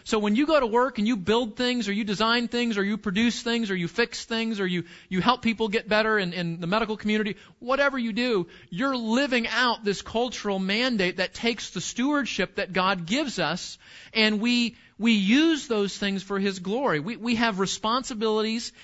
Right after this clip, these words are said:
and tasks that God assigns to us, and we live those things out through our vocations, through our families, and in other areas of responsibility. So, so that's, that's where we start,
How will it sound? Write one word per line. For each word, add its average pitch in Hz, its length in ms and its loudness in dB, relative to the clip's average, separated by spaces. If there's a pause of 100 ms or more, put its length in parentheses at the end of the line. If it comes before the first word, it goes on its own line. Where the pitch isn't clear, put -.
(140)
and 190 200 0
tasks 226 500 0
that 196 180 -2
God 180 240 0
assigns 247 520 -6
to 160 200 -4
us, 131 340 -6 (300)
and 202 120 0
we 202 140 4
live 226 260 2
those 226 300 -2
things 226 300 -2
out 175 260 0
through 185 120 -4
our 165 120 2
vocations, 196 800 -4 (300)
through 180 140 0
our 151 100 4
families, 190 680 -2 (380)
and 175 80 -2
in 175 80 0
other 175 160 0
areas 156 320 -2
of 151 100 -8
responsibility. 147 800 -2 (180)
So, 208 160 -2
so 220 120 0
that's, 247 380 2 (240)
that's 254 340 0
where 320 100 0
we 214 140 0
start, 123 460 -4